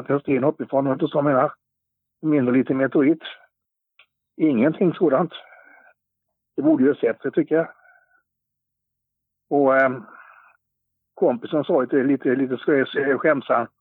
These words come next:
Det var säkert Annie, min fru, alltså. Det var säkert Annie som talade om att nu reste hon. Och då rörde sig igen. Så gick några dagar. Kompisen bodde för den, så är det nere på bottenvåningen, han är hos mig just på den tiden. Han är ju där.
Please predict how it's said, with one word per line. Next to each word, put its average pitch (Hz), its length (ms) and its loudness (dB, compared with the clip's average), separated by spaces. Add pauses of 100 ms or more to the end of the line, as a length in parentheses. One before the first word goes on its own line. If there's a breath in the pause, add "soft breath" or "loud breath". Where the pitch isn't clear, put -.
(320)
Det - 80 -8
var 123 120 2
säkert 120 320 -4
Annie, 104 360 -2 (320)
min 123 120 -6
fru, 131 260 0
alltså. 120 240 -2
Det - 640 -16
var 143 120 0
säkert 127 240 -4
Annie 123 240 -2
som 120 160 -8
talade 127 180 -4
om 113 100 -2
att 117 120 -2
nu 123 100 -4
reste 123 320 -2
hon. 110 100 -8 (840)
Och - 80 -12
då 131 160 2
rörde 117 180 2
sig 117 160 -2
igen. 104 200 -6 (1400)
Så 180 80 0
gick 196 200 2
några 156 160 2
dagar. 135 400 0 (960)
Kompisen 156 460 -4
bodde 170 200 0
för - 120 -8
den, 156 140 0
så 151 80 -2
är 139 120 2
det 139 220 0
nere 135 420 -2
på - 180 -6
bottenvåningen, 139 580 0
han 160 100 2
är 160 60 2
hos 131 180 0
mig 135 140 -2
just 131 180 -2
på 139 60 -6
den 131 120 -6
tiden. 117 240 -4 (720 loud breath)
Han 127 100 -6
är 131 40 2
ju 135 60 4
där. 127 480 0